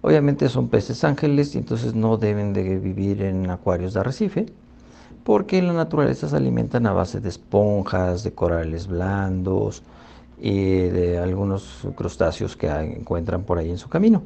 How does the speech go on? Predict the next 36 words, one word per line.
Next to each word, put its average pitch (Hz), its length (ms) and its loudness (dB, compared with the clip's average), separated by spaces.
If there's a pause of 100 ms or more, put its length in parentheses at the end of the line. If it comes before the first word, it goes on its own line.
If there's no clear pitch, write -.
(500)
Entonces 135 460 0
en 131 100 2
un 127 220 2
acuario 113 320 4
de 113 60 8
arrecife 113 440 0
pues - 400 -6
agrediría 104 640 2
al, 87 240 -2 (240)
a - 80 -6
los 95 160 -4
habitantes. - 500 -6
Entonces 143 240 -4
más 139 180 -2
vale 117 260 4
en 104 80 0
un 107 180 -2
solo 104 320 -2
peces 151 460 0 (600)
y 110 120 0
si - 120 -16
podemos 110 600 0
que 98 100 -4
sea 101 160 -6
grande, 143 400 0
pues 117 220 -6
mejor. - 300 -6 (2250)
Recuerden 214 380 4
que 185 100 -2
los 131 140 0
peces 147 460 2 (1040)
desafortunadamente 95 1000 -4
los 92 140 -6
marinos 87 340 -6
son - 140 -8
capturados. 101 640 -4